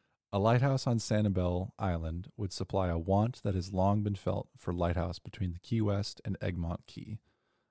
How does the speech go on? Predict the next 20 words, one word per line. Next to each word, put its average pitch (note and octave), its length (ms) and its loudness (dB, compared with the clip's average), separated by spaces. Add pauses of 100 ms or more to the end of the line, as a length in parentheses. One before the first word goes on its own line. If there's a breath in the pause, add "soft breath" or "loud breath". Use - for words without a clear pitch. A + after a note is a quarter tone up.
The - 60 -12
coastwise, A#2 760 2 (760)
yeah, A2+ 100 -6 (140)
coastwise A#2 540 2
trade G#2 280 4
of F#2+ 80 0
Florida F2+ 360 0
is - 160 -4
considerable F2 800 0
and G#2+ 120 0
increasing. F2+ 520 -4 (500)
A A2 40 -2
great A2 240 4
number G#2 280 2
of F2+ 100 0
sailing F#2+ 380 2
vessels, F2+ 580 -4
also G2 280 0
six - 300 -6
steamers, F2 480 -4